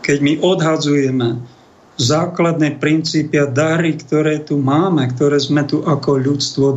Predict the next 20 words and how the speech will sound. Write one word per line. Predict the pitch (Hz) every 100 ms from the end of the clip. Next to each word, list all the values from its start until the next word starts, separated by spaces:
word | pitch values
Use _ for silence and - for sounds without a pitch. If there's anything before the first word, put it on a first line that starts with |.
| 120
dostali, | 175 202 - - - 202 156 123 - - - _ _ _ _ _ _ _ _ _ _
biblické | 131 151 151 160 156 - 143 135
slovo, | - 143 170 202 160 127 123 -
to | 135 131
je |
Boží | 117 120 185 196 165 175 180 175
dar, | 175 196 233 220 170 127 - - _ _ _ _ _ -
to |
je | 139
najcennejšia | 131 175 - - 175 170 165 - 151 143 -
kniha | 151 151 208 165 139
medzi | 139 143 160
všetkými | - 160 175 - 175 175 175 175
knihami, | 165 190 226 202 165 143
ktorých | 127 156 156 151
je | 156
milión | 170 220 240 165 135
či | 156
miliarda, | 160 180 214 202 165
neviem. | 160 196 147 -